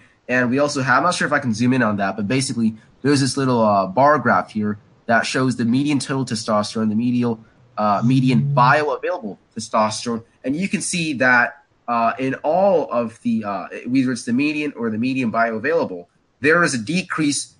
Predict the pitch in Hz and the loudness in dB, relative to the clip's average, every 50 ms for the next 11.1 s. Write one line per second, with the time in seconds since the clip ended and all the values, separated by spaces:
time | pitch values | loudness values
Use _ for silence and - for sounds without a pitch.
0 | _ _ - 170 180 180 151 139 131 127 - 131 120 123 165 165 127 95 78 - | _ _ -4 0 2 4 4 4 4 2 0 0 -2 0 0 0 0 -2 -4 -4
1 | - 123 135 170 185 175 - 170 165 151 - - 123 127 147 147 - - 151 151 | -2 0 0 2 0 0 0 -2 -2 -2 -2 0 2 2 2 2 0 -2 -2 0
2 | 147 139 131 - 147 143 139 135 135 139 139 127 - 135 135 135 135 127 131 131 | 0 0 0 2 0 0 2 2 2 0 0 -2 -4 -4 -2 0 0 2 2 2
3 | 135 131 127 131 131 131 - 135 135 131 131 131 127 135 131 131 123 123 127 123 | 2 2 2 0 0 -2 -4 -2 -2 -2 -2 0 0 2 2 2 2 0 -4 -6
4 | - 131 123 120 117 - - 147 147 139 135 - _ _ _ - 110 - 170 156 | -4 -4 -4 -4 -4 -2 0 0 0 0 -2 -6 _ _ _ -14 -10 -8 -4 -2
5 | 147 143 139 135 135 131 127 131 143 131 135 147 139 131 120 123 - 135 120 98 | 2 2 2 2 2 -2 -4 -4 -6 -4 -2 0 0 0 -2 -4 -6 -4 -4 -4
6 | - 95 107 113 120 - _ _ _ - 120 110 - - _ _ _ _ _ _ | -4 -4 -4 -4 -4 -6 _ _ _ -6 -6 -6 -6 -8 _ _ _ _ _ _
7 | _ _ - 143 160 180 202 202 202 185 170 131 127 - _ _ _ _ _ _ | _ _ 0 4 4 4 4 4 2 0 -2 -4 -8 -14 _ _ _ _ _ _
8 | - - _ _ _ - 113 151 160 170 170 160 170 175 - - 190 185 170 170 | -20 -20 _ _ _ -8 -2 2 2 2 2 2 0 -2 0 0 0 0 0 0
9 | 160 - 160 160 - 175 - 190 196 202 190 185 - 175 170 - 143 131 - - | -2 -4 -6 -6 -6 -4 -2 -2 0 0 -2 -2 -4 -6 -6 -6 -6 -8 -6 -4
10 | 156 151 151 147 139 135 - 147 123 113 - - 165 170 170 - 127 120 113 107 | -2 -2 0 0 -2 -2 -2 -4 -4 -4 -4 -6 -4 -4 -2 -2 -2 0 0 -2
11 | 110 | -4